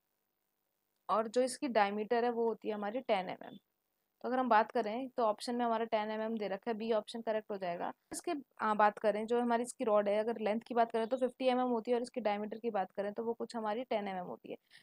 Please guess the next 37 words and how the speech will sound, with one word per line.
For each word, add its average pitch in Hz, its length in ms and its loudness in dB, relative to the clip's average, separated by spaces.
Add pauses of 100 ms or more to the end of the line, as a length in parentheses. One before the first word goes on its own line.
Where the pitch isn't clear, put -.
(100)
वेल, 254 160 4
मुझे 262 240 4
ये 254 60 8
लगता 233 300 2
है 240 80 6
कि 254 120 -4
मैंने 254 180 -2
जो 262 80 -2
इनिशियल 247 340 0
सेटिंग 240 280 -2
टाइम 208 220 -2
है 214 80 -4
उसमें 240 240 -6
मैंने 226 420 -6
थोड़ा 240 200 -2
सा 240 120 -4
गड़बड़ 208 300 -2
बोल 196 160 -4
दिया, 208 120 -2
सेंटीमीटर 220 580 -2
बोल 196 180 -2
दिया 208 220 -4
है। 226 100 -6 (480)
वेल, 226 220 2
यहाँ 233 200 2
पर 254 140 0
हमारा 226 320 0
क्या 240 180 0
होगा? 226 340 2
स-, 302 120 -10
अ, 214 320 -4
एमएम 220 240 0
होगा, 180 260 -2
तो - 140 -8
ये 202 140 -4
इसको 233 220 0
आप 226 160 4